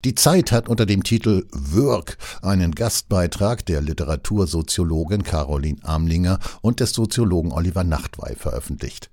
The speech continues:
Die These, die Linksliberalen seien das neue Feindbild im politischen Diskurs. Ihre Kritiker würden nun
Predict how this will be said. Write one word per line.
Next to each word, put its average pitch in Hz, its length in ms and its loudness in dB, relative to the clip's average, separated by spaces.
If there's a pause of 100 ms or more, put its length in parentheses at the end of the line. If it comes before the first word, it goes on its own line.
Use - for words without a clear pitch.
(140)
Die 78 120 -6
These, 90 460 0 (320)
die 76 120 -2
Linksliberalen 87 880 0
seien 104 400 0 (160)
das - 220 0
neue 104 280 2
Feindbild 95 640 0
im 85 140 -2
politischen 82 580 -4
Diskurs. - 600 -6 (200)
Ihre 73 260 -2
Kritiker 82 640 -2
würden 76 300 0
nun 101 240 4